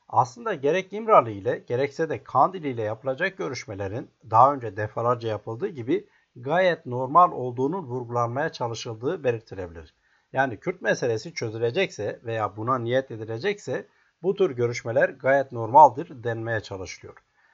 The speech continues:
Bu durumda esas mesajın seçimden sonra iktidar olması beklenen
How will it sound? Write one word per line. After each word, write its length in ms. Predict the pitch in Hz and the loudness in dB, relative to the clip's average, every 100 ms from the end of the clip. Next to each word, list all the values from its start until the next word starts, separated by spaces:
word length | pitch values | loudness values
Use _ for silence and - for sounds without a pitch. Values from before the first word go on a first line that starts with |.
| _ 185 | _ -2
Bu 120 | 214 | 0
durumda 300 | 247 180 131 | 0 -2 -2
esas 380 | 117 175 208 175 | 0 2 2 2
mesajın 640 | 147 - 107 101 156 - _ | -4 -2 -4 -4 -8 -8 _
seçimden 560 | 120 113 131 143 180 | -10 -10 -6 -2 -2
sonra 300 | 175 147 123 | -2 -2 -2
iktidar 400 | 120 - 123 151 | -6 -10 0 2
olması 460 | 139 120 107 202 196 | 4 2 -2 -2 -2
beklenen 560 | 143 - 107 110 190 | -2 -2 -6 -6 -8